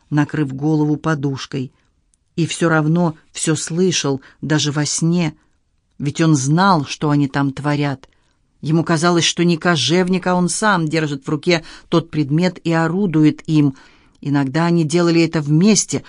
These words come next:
он и кожевник. Иногда он оставался с ней один. Она была большая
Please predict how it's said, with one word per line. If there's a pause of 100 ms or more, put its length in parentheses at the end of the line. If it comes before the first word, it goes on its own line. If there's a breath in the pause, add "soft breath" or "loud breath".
он
и
кожевник. (500)
Иногда
он
оставался
с
ней
один. (380 loud breath)
Она
была
большая